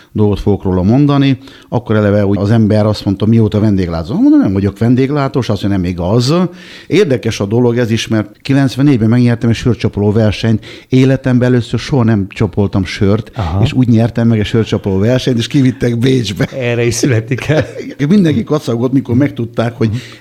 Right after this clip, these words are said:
Speaker 2: Te nem
Speaker 1: én,
Speaker 2: csináltál
Speaker 1: én nem
Speaker 2: korábban
Speaker 1: csináltam
Speaker 2: ilyet?
Speaker 1: ilyet,
Speaker 2: Mhm.
Speaker 1: igen. De előtte megmutatták, hogy kell, oda mentem, megcsináltam, és nyertem vele.
Speaker 2: Mhm.
Speaker 1: Pedig rengeteg. Nézd, amit, amit csinálok, mindig szeretem csinálni.
Speaker 2: Mhm.
Speaker 1: Az ember meg, mit tudom én, a száját azért látszik is rajtam is, azért,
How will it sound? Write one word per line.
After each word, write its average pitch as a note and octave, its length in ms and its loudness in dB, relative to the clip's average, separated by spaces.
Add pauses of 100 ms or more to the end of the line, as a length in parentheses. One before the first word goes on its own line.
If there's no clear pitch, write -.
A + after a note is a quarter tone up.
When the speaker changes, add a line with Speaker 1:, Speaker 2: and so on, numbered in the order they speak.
(100)
Speaker 2:
Te - 100 -2
nem A#2 100 4
Speaker 1:
én, A2+ 60 4
Speaker 2:
csináltál G#2 440 0
Speaker 1:
én A#2+ 80 0
nem A3+ 80 4
Speaker 2:
korábban B2 300 2
Speaker 1:
csináltam A#2+ 260 0
Speaker 2:
ilyet? B2 140 2
Speaker 1:
ilyet, G2+ 180 -4
Speaker 2:
Mhm. A3+ 100 0
Speaker 1:
igen. F#3+ 160 0 (180)
De - 100 -4
előtte F#3+ 260 0
megmutatták, C3 600 0
hogy G#2 240 -4
kell, D#4+ 200 -4
oda D4 200 0
mentem, D#3 280 0
megcsináltam, C#3+ 520 -4
és A2+ 120 -6
nyertem D#2+ 360 -8
vele. A#1 280 -8
Speaker 2:
Mhm. A#2 120 4 (220)
Speaker 1:
Pedig A#2+ 160 -2
rengeteg. A#2+ 760 0
Nézd, F3+ 220 0
amit, C3+ 260 0
amit A#2 220 -2
csinálok, G#2+ 360 0
mindig G#2+ 200 2
szeretem G2 420 -2
csinálni. E2 480 -2 (180)
Speaker 2:
Mhm. F#2 120 -2
Speaker 1:
Az G#2 120 -2
ember D3 280 0
meg, G2+ 140 -2
mit A#2 160 -2
tudom G2+ 240 -2
én, E2 80 -8
a F2 80 -6
száját A2+ 520 -2
azért F#2 220 -2
látszik F#2 320 -6
is - 140 -14
rajtam A#2 420 0
is, A2+ 220 0
azért, G2+ 460 -2